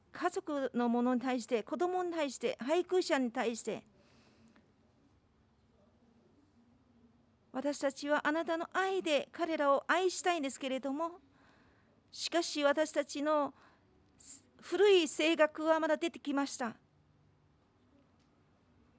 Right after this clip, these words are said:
私たちは良いことはできません。特に家族に対して良いことはできません。非常に家系が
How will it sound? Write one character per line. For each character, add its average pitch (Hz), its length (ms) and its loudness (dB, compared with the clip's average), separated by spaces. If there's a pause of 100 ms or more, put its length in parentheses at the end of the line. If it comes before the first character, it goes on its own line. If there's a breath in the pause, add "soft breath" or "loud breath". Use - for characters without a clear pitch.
(800)
私 269 240 -2
た 277 120 -2
ち 269 180 -10
は 294 360 0 (2000 soft breath)
良 359 200 4
い 370 160 6
こ 311 140 -2
と 311 100 -2
は 294 80 6
で 269 100 -2
き 285 120 -6
ま 285 120 0
せ 277 240 -2
ん。 247 200 -6
特 - 280 -8
に 311 80 -2
家 381 200 0
族 - 180 -6
に 311 100 -2
対 285 200 0
し - 40 -6
て 269 120 -4
良 330 120 2
い 370 80 2
こ 320 80 -4
と 294 100 2
は 269 80 4
で 262 100 -8
き 262 100 -6
ま 254 140 0
せ 254 180 -6
ん。 - 80 -10 (360 soft breath)
非 277 120 -6
常 339 280 2
に 359 280 -2 (1080 soft breath)
家 311 160 -4
系 330 300 0
が 320 260 4